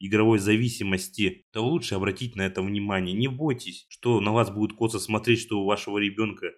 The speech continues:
отправят в дурдом. Никто не собирается отправлять вашего ребёнка в дурдом, ему,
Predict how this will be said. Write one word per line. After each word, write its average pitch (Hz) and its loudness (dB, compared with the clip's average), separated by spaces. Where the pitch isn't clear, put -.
отправят 95 2
в 92 -12
дурдом. 104 0
Никто 113 -4
не 151 -2
собирается 117 0
отправлять 107 0
вашего 95 -4
ребёнка 98 -8
в - -20
дурдом, 110 -2
ему, 104 -8